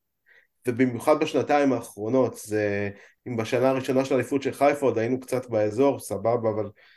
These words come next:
זה פשוט, זה פשוט בדיחה, זה בדיחה, לא יכול להיות שמכבי תל אביב שבע פעמים, אם אני לא טועה, נכ-, נכנסת לפיגור ולא יודעת לחזור ממנו.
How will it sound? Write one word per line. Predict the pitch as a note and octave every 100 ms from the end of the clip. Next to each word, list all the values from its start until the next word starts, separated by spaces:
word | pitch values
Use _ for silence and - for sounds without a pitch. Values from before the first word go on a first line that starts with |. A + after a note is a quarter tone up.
| _ _ _ -
זה | A#2+ -
פשוט, | B2 D3+ D3+ - - _
זה | C3 B2+
פשוט | C3 F3+ D3
בדיחה, | D3+ D#3 D#3+ A#2+
זה | G#2+
בדיחה, | A#2+ C3 F3 D3
לא | B2+
יכול | D3 D3 C#3+
להיות | D3 D#3 - _ _ _
שמכבי | - B2+ A#2+ A2+ C#3+ D3+
תל | D#3
אביב | B2+ C3 C#3
שבע | - D#3 D3 E3
פעמים, | C3+ C3 D3 D3+
אם | D3
אני | D3
לא | C#3+ C#3+
טועה, | D3 C#3+
נכ-, | D3 C3 C3 B2+ A#2+
נכנסת | A2+ C3+ C3 D3+
לפיגור | C#3 B2+ A2+ C3
ולא | A#2 A2+
יודעת | A2+ A2+
לחזור | G#2 - B2 D3+ D3+
ממנו. | A#2 G2+